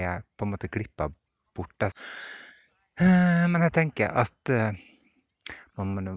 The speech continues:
man må være litt sånn åpen og få litt sånn, det er dveling og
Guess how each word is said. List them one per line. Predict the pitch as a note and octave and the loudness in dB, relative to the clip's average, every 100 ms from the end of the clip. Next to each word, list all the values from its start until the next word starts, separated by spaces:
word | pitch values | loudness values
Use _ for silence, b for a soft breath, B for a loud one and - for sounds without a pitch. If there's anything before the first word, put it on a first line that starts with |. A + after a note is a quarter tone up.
| A2+ | -8
man | A2 | -6
må | G2+ F#2+ | -6 -2
være | F#2 F#2 | -2 -4
litt | F#2 | -8
sånn | G2 G2+ | -10 -6
åpen | G2+ - - F2+ | -6 -8 -10 -8
og | F2+ | -8
få | - F2 | -8 -8
litt | F2 - | -8 -10
sånn, | F2 E2+ - _ _ _ _ B B B B B B B _ - | -12 -12 -18 _ _ _ _ B B B B B B B _ -18
det | C#3 A#2 B2 | -14 -6 -4
er | A2 - | -4 -4
dveling | A2+ A2 F#2+ E2 E2+ _ _ _ - | -2 -2 -4 -6 -10 _ _ _ -10
og | G#2+ F#2 F2+ E2+ | -6 -4 -4 -6